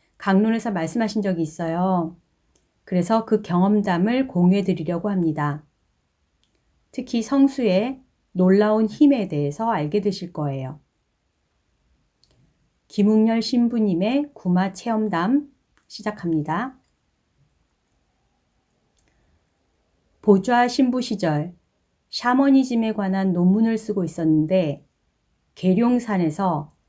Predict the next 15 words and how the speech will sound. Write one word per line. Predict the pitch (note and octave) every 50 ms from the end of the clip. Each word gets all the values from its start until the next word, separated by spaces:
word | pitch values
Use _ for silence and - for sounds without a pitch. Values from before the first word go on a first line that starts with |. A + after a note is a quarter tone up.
| _ _ _
황해도 | - - C#4 C#4 C4 C4 C#4 B3+ B3+ G3 F3 E3 D#3
내림굿이 | D3+ E3 E3+ F#3 G#3 A3+ A3+ A3+ A3+ G#3 - - G3
있다고 | - - - E3 D#3+ D3+ D#3+
해서 | D3+ D3+ D3+ A#3 A#3+ B3
가보았습니다. | - - F3 F3 - E3+ D#3 D#3 D3+ - - - D#3 C#3 C#3 C#3+ C#3+ C#3 C#3 C#3+ - _ _ _ _ _ _ _ _ _ _ _ _ _ _ _ _ _ _ _ _ _ _ _ _ _ _ _ _ _ _ _ _ _ _ _ _ _ _ _ _ _ _ -
마침 | F3+ E3+ F3 F3 - - G#3+ A3+ B3+ C4+ D4+ D4 - - _ _ _
박수 | - - F#3+ F3+ - - - C4+ B3
무당이 | A#3 F#3 E3+ F3+ F3+ E3+ D#3+ D#3 D3 C#3 D3 D3+ - _ _ _ _ _ _ _ _
외날 | F#3 F#3 F#3+ G#3+ A3 A3 G#3+ G#3
작두 | - F3+ F3 F3 - _ _ A3 G#3+ F3+
위에서 | E3+ E3+ D#3 D#3 D#3 - F3 G#3+ A#3 A3+ -
덩실덩실 | - F3+ F3+ F3 E3+ D#3+ - G#3+ A3+ A#3 G#3 G3 F3 E3 D#3+ D#3+ - A3 A3+ A3
춤을 | - - - C#4 C#4 C#4 C4+
추고 | - - - B3 A3
있었습니다. | - - F#3 F3+ - - E3+ D3+ D3 C#3+ D3 C#3+ C#3 D3 -